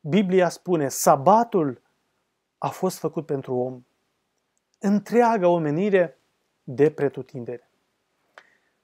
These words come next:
Prorocul Isaia, în cartea sa, scrie, „Pe toți cei ce vor păzi sabatul, ca să nu-l pângărească,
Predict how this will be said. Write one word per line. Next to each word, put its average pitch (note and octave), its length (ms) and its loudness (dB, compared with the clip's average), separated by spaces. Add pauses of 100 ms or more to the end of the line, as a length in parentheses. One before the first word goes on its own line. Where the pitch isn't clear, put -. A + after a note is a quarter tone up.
(260)
Prorocul F#3 440 4
Isaia, G3 440 4
în D3 100 0
cartea F3 600 4 (100)
sa, G3 480 2 (240)
scrie, E3 680 0 (1040)
„Pe F#3 120 8
toți B3 380 6
cei A#3+ 300 4
ce A#3 140 0
vor G#3+ 460 4
păzi F#3 280 4
sabatul, E3 680 4 (500)
ca A3 160 6
să G#3+ 180 4
nu-l A#3 240 4
pângărească, G3 1000 2